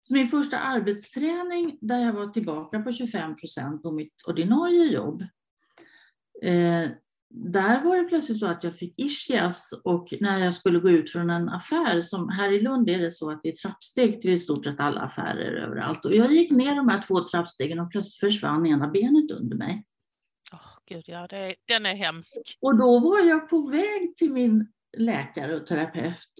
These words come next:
Speaker 1: och så sa jag det till henne att min kropp vill säga mig något.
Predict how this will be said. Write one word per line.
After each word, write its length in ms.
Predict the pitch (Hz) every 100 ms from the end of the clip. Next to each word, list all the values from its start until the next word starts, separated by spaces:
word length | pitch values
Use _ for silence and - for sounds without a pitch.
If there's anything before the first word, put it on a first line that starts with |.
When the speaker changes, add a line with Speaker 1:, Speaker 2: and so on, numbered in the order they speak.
| -
Speaker 1:
och 160 | - 185
så 280 | 202 175
sa 300 | - - 196
jag 100 | 196
det 120 | 160 139
till 100 | 165
henne 160 | 151
att 120 | 143 175
min 220 | 156 147
kropp 320 | 202 196 -
vill 220 | 175 170
säga 380 | 226 196 160 185
mig 180 | 151 139
något. 260 | - -